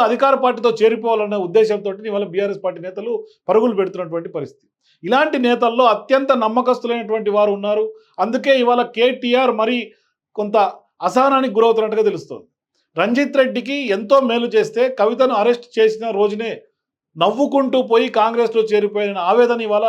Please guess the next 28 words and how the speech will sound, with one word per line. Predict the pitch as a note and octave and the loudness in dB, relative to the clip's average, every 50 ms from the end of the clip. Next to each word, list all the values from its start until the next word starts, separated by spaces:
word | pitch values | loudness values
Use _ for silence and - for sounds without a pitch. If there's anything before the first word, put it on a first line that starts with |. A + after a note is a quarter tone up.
| G#3 - - - _ _ _ _ E3+ | -2 -4 -8 -14 _ _ _ _ -10
వ్యక్తం | F3+ F3 - A#3 A3 G#3 | -6 -4 -4 -2 0 0
చేస్తున్నటువంటి | G3+ - F#3+ F#3 E3 E3+ E3+ D#3+ D#3+ D3 D3+ | -2 -2 -2 -8 -8 -8 -8 -10 -8 -10 -10
పరిస్థితి | D3 D3 D3 - F3+ C#3+ | -10 -10 -12 -14 -18 -18
ఉంది. | A#2 - _ _ _ _ _ _ _ _ E3+ | -18 -20 _ _ _ _ _ _ _ _ 0
అయితే | G3 G#3 C4+ C#4+ B3+ G#3+ | 0 4 4 4 6 6
రాజకీయాల్లో | G3 A#3 A3+ C#4 C4+ C#4 D4 C4+ B3+ B3 C4 C4 B3 | 4 4 2 0 -2 2 2 4 4 6 4 4 4
వ్యక్తిగత | A3+ - - A#3 B3+ B3 A#3+ A#3+ A3+ | 2 0 2 0 0 0 2 2 0
సంబంధాలకు | A3+ A3 A#3 A3+ A3+ A#3 A3+ G3+ G3+ G3+ A3 | 0 0 -2 0 2 2 2 2 0 2 4
తావు | G#3 G#3+ A3 G3 F#3+ | 4 6 6 4 2
ఉండదు, | G3+ G#3+ A3 A3+ C4 C4+ - - _ _ _ _ D#3+ F3+ | 0 -2 -2 -2 -4 -6 -8 -14 _ _ _ _ -6 -4
అంతా | A3+ G3+ C4+ C4 A#3+ G#3+ | 0 2 2 4 4 4
రాజకీయమే | G#3+ A3+ G#3 A#3+ G#3 A3+ A3+ A3+ A3 A3 A3+ A3 G#3 F#3+ F#3 G3 | 2 2 0 -4 -6 -4 -4 -4 -4 -4 -6 -6 -6 -6 -6 -4
అనేది | G#3 A3 A#3+ B3 A#3+ | -4 -6 -6 -4 -6
ఖచ్చితంగా | G#3 G#3 - - A3 G#3+ A3+ A#3+ A3 G3 F#3 - _ _ _ _ _ _ - G#3+ A#3+ | -6 -6 -6 -8 -8 -4 0 0 0 0 -2 -8 _ _ _ _ _ _ -4 0 2
ఈ | B3+ B3 | 4 4
ఎపిసోడ్స్ | A#3+ A#3+ - C4+ C#4 C#4 G#3+ G3+ | 4 2 2 2 2 2 2 -2
చూస్తే | A3+ G#3+ G#3+ B3 A3+ | -6 -2 2 2 2
అర్థమవుతుంది. | G3+ - F3+ E3 C#3+ B2+ - A2 G#2 _ _ _ _ _ _ _ _ _ F#3 B3+ | 2 0 -6 -8 -8 -10 -12 -18 -20 _ _ _ _ _ _ _ _ _ -2 0
ఈ | D4+ D#4+ D4+ | 2 4 4
లెక్కనే | C#4+ C#4 C#4 B3+ B3 C4 C#4+ C#4+ C4 G#3+ | 4 2 2 0 0 0 0 0 0 0
రంజిత్ | G#3 A3 A#3+ B3+ G#3 B3+ | -2 -2 -2 -4 0 -2
రెడ్డి | B3+ A3+ G3+ F#3+ | -2 -2 0 2
చేసింది | A3+ G#3+ G#3+ G#3 G#3 G#3+ - F#3+ | 2 2 2 -2 -6 -6 -2 0
కరెక్టే, | G3 G#3+ G3 G#3 - G#3+ G#3 E3+ - - - _ _ _ | 0 0 -2 -2 -2 -2 -2 -2 -4 -10 -16 _ _ _
కానీ | G#3 A3 B3+ C#4+ C4 | 0 2 2 2 2
ఆ | A#3+ G3+ F#3 | 2 0 0
నేతలంతా | G3+ A#3 B3 B3 B3 A3+ A3 A3 G3+ A3 B3 A3+ G3 | -4 -4 0 0 0 0 0 -2 -2 0 0 0 0
అధికారం | G3+ G#3+ - A#3+ A#3 A#3 A#3 | -2 -2 -2 0 0 0 -2